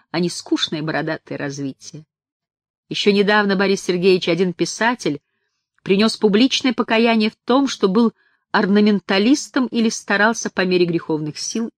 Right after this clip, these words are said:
им быть. Михаил Казаков. Примечание Мандельштама. Мне кажется,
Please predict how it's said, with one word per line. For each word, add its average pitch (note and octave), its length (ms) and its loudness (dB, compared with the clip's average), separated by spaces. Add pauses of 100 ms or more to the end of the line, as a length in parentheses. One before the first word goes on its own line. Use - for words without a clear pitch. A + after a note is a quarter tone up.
(100)
им D#3 360 -6
быть. - 480 -6 (3000)
Михаил F3 480 -2
Казаков. E3+ 640 -6
Примечание D3 600 -10
Мандельштама. D3 720 -12 (2250)
Мне F#3+ 140 2
кажется, G#3+ 640 0